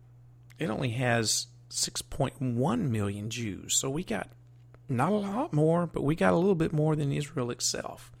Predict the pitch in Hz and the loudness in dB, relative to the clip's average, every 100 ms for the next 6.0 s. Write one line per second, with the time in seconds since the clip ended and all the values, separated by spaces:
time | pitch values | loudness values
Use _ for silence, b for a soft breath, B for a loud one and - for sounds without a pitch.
0 | B B B B B B B - 139 131 | B B B B B B B -2 4 4
1 | 127 - - - - - - 202 214 - | 2 -2 -12 -20 -20 -16 -4 0 0 0
2 | 165 151 - 135 131 170 156 120 - 139 | 0 0 0 0 0 0 0 -2 0 -2
3 | 156 170 123 110 127 185 - 113 117 - | 0 -4 -4 -4 -2 -2 -2 -8 -8 -6
4 | 131 117 113 123 - 120 123 - 131 - | 0 0 0 -4 -8 -8 -6 -6 -6 -4
5 | 123 117 110 107 107 - 208 151 113 127 | -2 0 0 -2 -6 0 2 2 0 -4